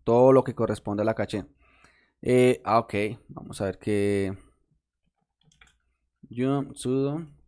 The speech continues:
Yum, clean, all. Listo.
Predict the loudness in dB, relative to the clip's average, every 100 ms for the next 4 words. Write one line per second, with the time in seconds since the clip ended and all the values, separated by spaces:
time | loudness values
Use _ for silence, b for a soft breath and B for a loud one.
0 | _ _ _ _ _ _ _ _ _ _
1 | _ _ _ _ _ _ _ _ _ _
2 | -18 -8 -4 -2 -4 -6 -8 -6 -6 -6
3 | -6 -8 -10 _ _ _ _ _ _ -16
4 | -12 -10 -12 -20 _ _ _ _ _ _
5 | _ _ _ _ _ _ _ _ _ _
6 | _ _ _ _ _ _ _ _ _ _
7 | _ _ _ _ _ _ _ _ _ _
8 | _ _ _ _ _ _ _ _ _ _
9 | -10 -10 -10 -18